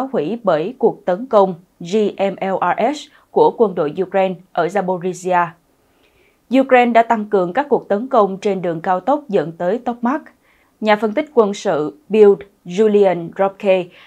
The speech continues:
đã viết về điều này. Quốc lộ T không bốn không tám nối Orekhiv với Tokmak. Nó đi qua làng Novoprokopivka, nơi hiện đang diễn ra những trận chiến khốc liệt. Nếu người Ukraine chiếm được nó,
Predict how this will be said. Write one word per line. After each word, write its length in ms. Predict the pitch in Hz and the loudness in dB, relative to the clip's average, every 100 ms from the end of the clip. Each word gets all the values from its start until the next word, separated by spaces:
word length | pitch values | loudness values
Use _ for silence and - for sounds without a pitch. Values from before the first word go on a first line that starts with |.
| _ | _
đã 200 | 202 160 160 | 4 4 4
viết 180 | 277 294 | -6 -4
về 100 | 180 | -4
điều 140 | 170 | -4
này. 300 | 165 165 160 _ _ _ _ _ _ _ _ | -4 -4 -6 _ _ _ _ _ _ _ _
Quốc 220 | 320 330 | 0 2
lộ 360 | 240 160 151 139 - _ - | 4 4 2 -4 -14 _ 4
T 60 | 240 220 214 | 6 6 4
không 260 | 214 190 | 0 0
bốn 240 | 180 202 294 | -2 -2 -2
không 280 | 254 185 | -4 -2
tám 340 | 180 175 233 339 - - - | 0 0 0 -2 -6 -14 -2
nối 320 | 196 208 311 208 | 0 2 0 -2
Orekhiv 520 | 202 190 185 254 339 - - 180 | 0 -2 -2 -2 -4 -6 -20 -2
với 240 | 196 220 | 0 0
Tokmak. 420 | 262 240 247 294 - _ _ _ _ _ _ - | -2 -2 -2 -2 -8 _ _ _ _ _ _ 2
Nó 220 | 202 269 | 4 4
đi 160 | 247 | 2
qua 240 | 226 220 202 | 0 2 2
làng 360 | 185 170 165 | 4 0 0
Novoprokopivka, 1300 | 175 180 185 185 - 190 185 196 180 196 - 190 185 175 _ _ _ | -4 -2 0 -2 0 0 0 -4 -2 -4 0 2 2 -2 _ _ _
nơi 220 | 226 254 | 0 2
hiện 280 | 240 233 160 | 4 2 0
đang 220 | 180 170 | 0 0
diễn 120 | 160 208 | -4 -2
ra 160 | 202 | -2
những 180 | 165 160 | -2 -6
trận 220 | - 156 - | -4 -4 -4
chiến 200 | 170 202 | -6 -6
khốc 180 | 277 277 | -10 -4
liệt. 300 | 190 160 - _ _ _ _ _ _ _ | -2 -4 -10 _ _ _ _ _ _ _
Nếu 220 | 196 208 | 0 2
người 200 | 311 247 180 | 4 4 4
Ukraine 300 | 208 208 190 | 2 2 0
chiếm 200 | 190 220 | 0 0
được 160 | 254 - | 0 -2
nó, 320 | 170 214 | -2 0